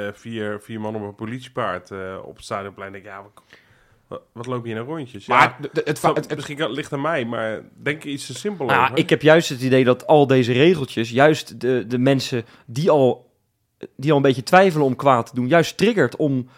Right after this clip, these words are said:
Speaker 3: om, om, om zich te,
Speaker 2: Ja,
Speaker 3: tegen,
Speaker 2: de,
Speaker 3: te
Speaker 2: de, de,
Speaker 3: verzetten.
Speaker 2: de rebel-, de
Speaker 1: Stomme
Speaker 2: rebelse mensen hebben dat
Speaker 1: dat,
Speaker 2: wel een beetje,
Speaker 1: dat,
Speaker 2: ja.
Speaker 1: dat is wel, en, en, en bij, onder voetbalsupporters, en dat is echt niet alleen Feyenoord trouwens,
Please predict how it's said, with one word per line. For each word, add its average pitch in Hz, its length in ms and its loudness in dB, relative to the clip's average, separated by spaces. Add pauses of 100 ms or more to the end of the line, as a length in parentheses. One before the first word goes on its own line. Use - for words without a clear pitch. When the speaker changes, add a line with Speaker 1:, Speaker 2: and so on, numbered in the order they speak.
(120)
Speaker 3:
om, 143 200 0
om, 147 200 2
om 151 140 2
zich 135 160 -2
te, - 80 2
Speaker 2:
Ja, 139 60 2
Speaker 3:
tegen, 113 360 6
Speaker 2:
de, - 0 -
Speaker 3:
te 107 80 -4
Speaker 2:
de, 160 80 4
de, - 60 4
Speaker 3:
verzetten. - 200 4
Speaker 2:
de - 160 6
rebel-, 123 120 4
de - 60 6
Speaker 1:
Stomme 214 200 6
Speaker 2:
rebelse 127 420 4
mensen 110 280 -4
hebben 104 160 -2
dat 98 100 -4
Speaker 1:
dat, 147 160 2
Speaker 2:
wel 127 80 2
een 117 60 2
beetje, 127 240 2
Speaker 1:
dat, 95 80 0
Speaker 2:
ja. 98 80 -4
Speaker 1:
dat 170 200 -2
is 165 160 -8
wel, 143 280 -2
en, 131 120 -6
en, 135 260 -6
en 127 260 -6
bij, 131 160 -2 (100)
onder 143 220 -4
voetbalsupporters, 147 840 -8
en 123 100 -10
dat 110 100 -10
is - 60 -8
echt - 100 -12
niet 165 120 -6
alleen 139 220 -4
Feyenoord 127 520 -6
trouwens, 98 540 -12